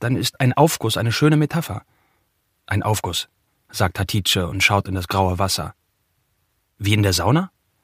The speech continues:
fragt sie dann. "Nein, nicht wie in der Sauna", sage ich. "Eher so in Richtung Tee. Man hat dieses ganze Zeug, dieses vertrocknete Zeug, verschrumpelt, tot, okay?" "Okay."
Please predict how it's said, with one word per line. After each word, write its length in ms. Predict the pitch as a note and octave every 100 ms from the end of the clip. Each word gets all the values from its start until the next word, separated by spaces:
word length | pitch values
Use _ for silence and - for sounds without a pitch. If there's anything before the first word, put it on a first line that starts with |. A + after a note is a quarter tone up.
| _
fragt 300 | - G#2+ G2
sie 100 | -
dann. 280 | F#2 F2+ - _ _ _ _ _ _
"Nein, 360 | G#2 A2 C3+ C3+
nicht 200 | C#3+ D3+
wie 60 |
in 80 | C3+
der 100 | A#2
Sauna", 480 | G2 F#2+ G#2+ F#2 E2+
sage 280 | - F#2+ E2+
ich. 200 | - - - _ _
"Eher 180 | C3 C#3+
so 160 | C#3+
in 100 | C#3
Richtung 340 | C3 C#3 C3+ C3+
Tee. 300 | - D#3+ G2+ - - _
Man 160 | A#2+ B2
hat 120 | D3
dieses 240 | C3+ B2+
ganze 300 | B2+ D3 C3
Zeug, 360 | A#2 C3+ C#3 B2+ -
dieses 280 | B2 A#2+ -
vertrocknete 600 | B2+ - B2+ - A2+ G#2
Zeug, 400 | - G2+ G2+ -
verschrumpelt, 840 | A#2 - B2+ C3+ B2 A#2+ A#2 -
tot, 320 | - C3 C3
okay?" 340 | E2+ G#2 F#3 G3 _ _ _ _ _ _
"Okay." 320 | - - A#2+